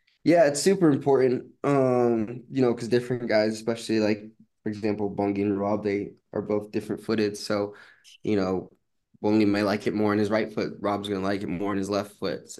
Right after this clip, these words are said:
Um, and, you know, Rob's good with his feet, so I can always just play him immediately to his feet, where Bun-, whether Bungi's, like, you know, he's pretty fast, so I can play him in behind. So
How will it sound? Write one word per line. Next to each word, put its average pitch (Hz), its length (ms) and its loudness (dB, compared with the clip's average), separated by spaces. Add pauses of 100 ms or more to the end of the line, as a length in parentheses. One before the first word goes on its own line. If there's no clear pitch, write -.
Um, 98 460 -4 (440)
and, 110 100 2
you 110 40 4
know, 107 120 2
Rob's 101 320 0
good 107 140 2
with 104 100 0
his 107 180 -2
feet, 107 260 0
so - 160 -2
I 98 100 2
can 101 140 -6
always 104 240 0
just 101 240 -8
play 110 160 0
him 98 140 -2
immediately 95 600 -2 (260)
to 104 140 -2
his 104 200 0
feet, 98 160 -2
where 98 120 0
Bun-, 107 360 0
whether 104 280 0
Bungi's, 98 460 -2
like, 90 360 -6
you 98 80 -2
know, 92 40 -2
he's 92 100 -4
pretty 95 220 -4
fast, 107 320 -2
so 95 60 -2
I 95 80 0
can 95 180 -6
play 95 160 -4
him 95 180 -4
in 92 100 -4
behind. 98 360 -4
So 104 280 -2